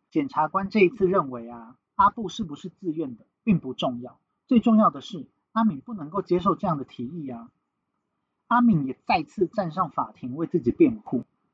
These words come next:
阿敏也稍微改变了策略，他不再强调自己正常，而是说自己可能需要接受一些治疗，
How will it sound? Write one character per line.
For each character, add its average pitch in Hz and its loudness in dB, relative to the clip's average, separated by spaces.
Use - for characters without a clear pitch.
阿 226 2
敏 165 0
也 135 -6
稍 214 0
微 180 4
改 123 -2
变 160 -6
了 131 -4
策 147 -12
略， 123 -8
他 214 -4
不 180 -10
再 202 -6
强 135 -10
调 165 2
自 170 -6
己 123 -8
正 120 -4
常， - -20
而 143 -4
是 196 -2
说 156 0
自 247 6
己 156 -2
可 - -4
能 127 -6
需 196 -6
要 196 2
接 175 0
受 165 2
一 156 2
些 156 -2
治 156 -4
疗， 110 -4